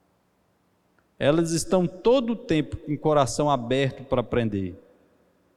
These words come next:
Então Jesus falou assim, "Quem quer ser o maior no reino de Deus?" Se você quiser ser o maior, se torne como uma criança. Quem quiser me seguir,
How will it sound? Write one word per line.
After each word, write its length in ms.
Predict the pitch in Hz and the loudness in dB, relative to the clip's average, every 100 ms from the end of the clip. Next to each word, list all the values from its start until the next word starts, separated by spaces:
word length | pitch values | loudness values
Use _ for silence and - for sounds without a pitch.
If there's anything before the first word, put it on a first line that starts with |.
| _ _ _ _ | _ _ _ _
Então 240 | - - 170 | -4 2 4
Jesus 360 | 165 170 190 | 6 4 2
falou 160 | 190 170 | 2 0
assim, 200 | - 180 | 0 -2
"Quem 240 | - 254 | 0 -2
quer 160 | 254 202 | 0 0
ser 140 | - | 0
o 60 | 180 | 2
maior 320 | 160 151 139 | 4 4 4
no 100 | 131 | 4
reino 240 | 123 127 | 2 0
de 140 | 120 120 | -2 -4
Deus?" 520 | 110 98 117 - - _ _ _ _ _ _ _ _ _ _ _ _ _ _ _ _ _ _ _ _ _ _ _ _ _ | -4 -4 -8 -16 -20 _ _ _ _ _ _ _ _ _ _ _ _ _ _ _ _ _ _ _ _ _ _ _ _ _
Se 220 | - 131 | -10 -6
você 480 | 131 131 - 151 160 | -4 -4 -2 -2 -2
quiser 1000 | 156 147 104 120 110 92 - - - - | -2 -6 -2 0 0 0 -8 -20 -20 -20
ser 220 | - - | -12 0
o 60 | 135 | 2
maior, 440 | 120 110 104 95 92 - - _ _ _ _ _ _ _ _ _ _ _ _ - | 4 2 0 -2 -6 -18 -20 _ _ _ _ _ _ _ _ _ _ _ _ -20
se 240 | - - 139 | -16 -8 -8
torne 540 | - - 175 196 170 | -6 0 4 4 2
como 220 | - 139 | 0 0
uma 100 | 131 | 0
criança. 540 | - 107 95 95 - - _ _ _ _ _ _ _ - | -2 -4 -4 -6 -10 -20 _ _ _ _ _ _ _ -4
Quem 200 | 214 226 | 0 0
quiser 400 | - 139 147 147 | 0 0 2 4
me 120 | 139 | 0
seguir, 600 | - 127 120 160 151 - | -2 -8 -6 -6 -6 -8